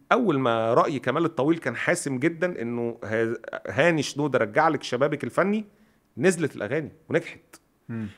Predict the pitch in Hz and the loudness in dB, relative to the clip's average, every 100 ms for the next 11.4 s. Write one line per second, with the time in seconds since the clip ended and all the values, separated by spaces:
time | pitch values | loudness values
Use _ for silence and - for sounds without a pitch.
0 | _ 107 117 156 156 165 196 190 165 135 | _ 0 2 4 4 6 6 6 6 6
1 | 160 185 151 - 208 180 127 120 117 110 | 6 4 2 2 4 4 2 -2 -2 -2
2 | 107 131 139 - _ _ _ _ _ 110 | 0 -2 -2 -10 _ _ _ _ _ -4
3 | 117 139 - 165 143 131 160 165 160 - | 2 2 4 2 2 4 4 4 -2 0
4 | 123 120 151 151 151 127 175 143 - 107 | -2 2 2 2 -2 -2 -4 -4 -10 -8
5 | 107 143 170 113 107 107 107 104 101 104 | -2 0 0 0 -2 -2 -2 -4 -8 -10
6 | 110 _ _ - 120 170 135 - 123 117 | -12 _ _ -4 0 -2 -4 -4 -4 -2
7 | 180 120 120 175 160 135 117 139 120 156 | -6 -2 0 2 2 -2 -2 -2 2 2
8 | 156 131 - 156 160 139 - - - 117 | 4 0 4 4 4 0 -10 -20 -14 -12
9 | 107 110 117 - 110 107 123 156 156 127 | -2 2 2 2 0 0 0 0 4 4
10 | 123 151 135 123 110 143 156 135 - 104 | 6 4 4 0 0 2 2 0 -2 -2
11 | 98 160 151 165 | 0 2 0 -2